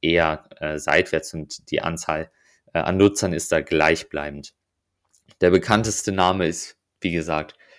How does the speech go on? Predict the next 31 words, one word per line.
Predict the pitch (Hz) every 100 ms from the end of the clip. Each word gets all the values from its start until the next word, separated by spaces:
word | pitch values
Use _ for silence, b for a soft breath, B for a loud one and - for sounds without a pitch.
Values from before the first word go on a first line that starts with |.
| b b -
Candy | 113 110 107
Crush | - 98 92 - - _ _
und | - 87 85 82 - - _ _
da | - - 87
muss | 92 92
man | 90 85
ja, | 87
also | 82 80
ich | 78 -
denke, | 82 82
jeder | 78 90 85
kennt's, | - 98 104
aber | 87 82
vielleicht | - 87 87 - B B B B
kennt's | - 101
ein | - 104 110
oder | 101 85
andere | 107 101
ja | 101 92
doch | - 95 113 -
nicht, | 127 123 - -
äh, | 92 90 82 - -
sonst | - 101 -
einfach | 101 95
mal | 95
kostenlos | 95 101 98 - 92 90
runterladen, | 104 101 98 98 95 101 - -
es | -
sei | 98
denn, | 90 107 101
man, | 90 92